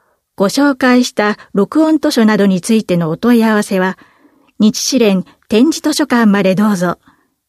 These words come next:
直通の電話番号は、零三三二零零の六一六零番、ファックス番号は、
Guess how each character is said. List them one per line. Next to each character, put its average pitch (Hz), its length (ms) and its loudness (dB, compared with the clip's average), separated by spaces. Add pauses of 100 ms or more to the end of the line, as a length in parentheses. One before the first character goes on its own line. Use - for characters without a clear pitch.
(840)
直 208 120 0
通 311 340 0
の 285 120 4
電 247 220 4
話 247 120 4
番 240 240 4
号 175 200 0
は、 165 220 -4 (400)
零 233 240 2
三 214 400 0 (320)
三 294 440 2
二 277 300 4
零 220 320 2
零 214 300 0
の 175 220 -4 (300)
六 196 320 0
一 254 280 0
六 175 260 -2
零 285 220 2
番、 165 220 -4 (580)
フ 190 80 -4
ァ 190 60 -2
ッ - 80 -20
ク - 60 -12
ス 269 140 -4
番 254 220 4
号 185 220 0
は、 175 200 -4